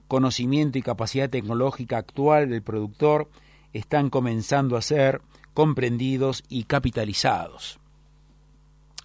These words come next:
Bien, un beso enorme para vos. Dedico especialmente este programa para la gran intelectual con cinco carreras, una gran amiga,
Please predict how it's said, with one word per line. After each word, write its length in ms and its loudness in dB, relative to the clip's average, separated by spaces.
Bien, 300 2
un 160 2
beso 200 6
enorme 340 8
para 180 6
vos. 180 10
Dedico 360 4
especialmente 520 4
este 200 0
programa 600 4
para 300 -2
la 120 0
gran 240 4
intelectual 880 0
con 180 0
cinco 380 0
carreras, 540 0
una 220 4
gran 260 2
amiga, 560 0